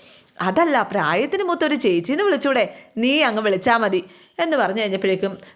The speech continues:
ആ, കൃഷ്ണ ചോദിച്ചു, "അപ്പം ഞാൻ ചേച്ചീനെ കയറി ബബിതേ ബബിതേ എന്ന് വിളിക്കട്ടെ?"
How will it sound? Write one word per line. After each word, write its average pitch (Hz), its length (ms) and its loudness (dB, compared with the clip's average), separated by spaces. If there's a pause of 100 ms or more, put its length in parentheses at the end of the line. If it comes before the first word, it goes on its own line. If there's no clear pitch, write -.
(140)
ആ, 294 220 0
കൃഷ്ണ 277 420 0
ചോദിച്ചു, 190 320 0
"അപ്പം 330 300 0
ഞാൻ 320 280 0
ചേച്ചീനെ 247 340 0
കയറി 208 340 0 (180)
ബബിതേ 311 340 2
ബബിതേ 285 280 2
എന്ന് 269 120 0
വിളിക്കട്ടെ?" 247 480 -2